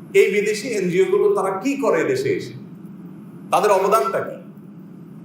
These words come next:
এই দেশকে উন্নত করার পেছনে মূল ভূমিকা যেটা রেখেছে সেটা হলো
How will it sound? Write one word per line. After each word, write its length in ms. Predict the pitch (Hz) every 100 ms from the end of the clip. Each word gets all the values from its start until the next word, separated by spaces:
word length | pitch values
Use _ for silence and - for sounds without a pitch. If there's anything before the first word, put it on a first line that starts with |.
| - 170
এই 100 | 185
দেশকে 720 | 214 - - 220 233 247 - 175
উন্নত 360 | 175 180 175
করার 440 | 180 185 190 185 160
পেছনে 360 | 151 170 170 - - - - - - - - - - -
মূল 460 | 135 160 403 466 -
ভূমিকা 460 | 175 185 185 185
যেটা 220 | 147 151
রেখেছে 420 | 131 131 160 185 190
সেটা 220 | 165 165
হলো 500 | 185 - - -